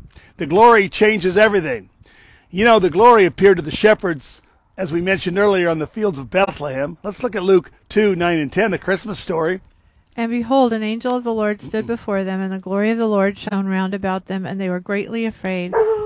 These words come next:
Speaker 2: Then the angel said to them, "Do not be afraid, for behold, I bring you good tidings of great joy, which shall be to all people."
Speaker 1: All right. Thank you for that dog barking.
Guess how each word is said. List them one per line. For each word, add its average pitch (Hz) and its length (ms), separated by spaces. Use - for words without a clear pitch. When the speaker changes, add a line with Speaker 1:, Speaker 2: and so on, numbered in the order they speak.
Speaker 2:
Then 220 140
the 226 160
angel 233 400
said 220 300
to 233 120
them, 214 320
"Do 220 100
not 220 240
be 254 140
afraid, 208 480
for 226 140
behold, 220 500
I 196 140
bring 208 260
you 185 120
good 240 340
tidings 214 500
of 175 140
great 208 300
joy, 185 280
which - 140
shall 190 160
be 202 180
to 185 220
all 190 200
people." 202 460
Speaker 1:
All 151 80
right. 202 300
Thank 170 260
you 180 80
for 147 60
that 175 240
dog 175 400
barking. 175 480